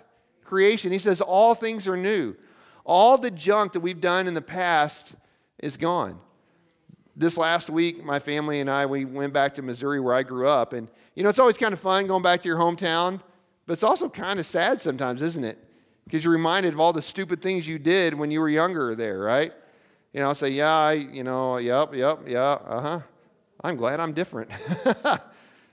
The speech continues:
It's really fun when you meet people who knew you back in the day, said, "Wow, you're different." "Yeah, I am. Thanks, Jesus." <laughs> But it's good to remember that, that we're not that same person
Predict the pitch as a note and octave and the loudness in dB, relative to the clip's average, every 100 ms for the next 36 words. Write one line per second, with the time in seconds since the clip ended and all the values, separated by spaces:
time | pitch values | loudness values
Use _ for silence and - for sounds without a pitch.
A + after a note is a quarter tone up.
0 | - E3 F3 A3+ F3+ G3+ F#3+ E3 E3+ F#3 | -8 0 4 4 4 -2 -2 -2 -4 -6
1 | E3 D3+ D3+ D3 D3+ D#3 C#3 C#3+ D3 B2+ | -6 -4 -2 0 -2 0 2 2 0 -4
2 | B2 C#3+ D3 B2+ G#3 B3+ A3+ G3 A3+ - | -4 -4 -6 -4 -4 -4 -6 -2 -2 -2
3 | A2+ - - - A2 D3 D3+ - _ - | -8 -8 -18 -8 -4 -2 -4 -16 _ -10
4 | C3 B2+ A2+ B2 - _ _ - B2 B2+ | -6 -6 -6 -8 -16 _ _ -12 -10 -8
5 | B2+ A#2+ A2+ A#2 - G#3 - - _ - | -6 -6 -6 -8 -2 -2 -2 -8 _ -20
6 | _ _ _ _ - D#3+ E3+ E3+ E3+ - | _ _ _ _ -4 2 4 2 -2 -6
7 | D3 G3 A3+ F#3+ F3 E3 D#3+ F#3+ F#3+ D#3 | 2 6 6 4 -2 -2 -2 -2 0 0
8 | D3 C#3 - C3+ C#3+ D#3+ F#3 G3 F#3 D3+ | 0 -2 -8 -14 -10 -4 -4 -2 -4 -2
9 | E3 E3 - F3 C#3+ A2 G#2+ | -4 -6 -4 -4 -4 -6 -8